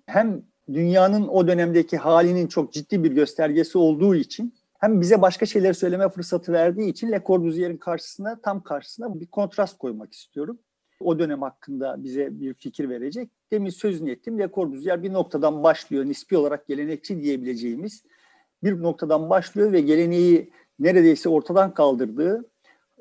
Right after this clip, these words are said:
dünyayı bir tabula rasa, yani her şeyin imha edip, düzeltilip üzerine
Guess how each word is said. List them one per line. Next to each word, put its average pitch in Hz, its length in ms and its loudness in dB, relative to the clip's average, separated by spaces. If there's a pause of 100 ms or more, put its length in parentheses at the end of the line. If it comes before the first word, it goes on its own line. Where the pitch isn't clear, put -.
(140)
dünyayı 175 640 4
bir 170 160 0
tabula 170 300 4
rasa, 170 440 0 (200)
yani 123 360 -12 (160)
her 208 200 4
şeyin 202 200 -2
imha 170 300 -2
edip, 156 360 -6 (160)
düzeltilip 180 580 2
üzerine 175 580 -2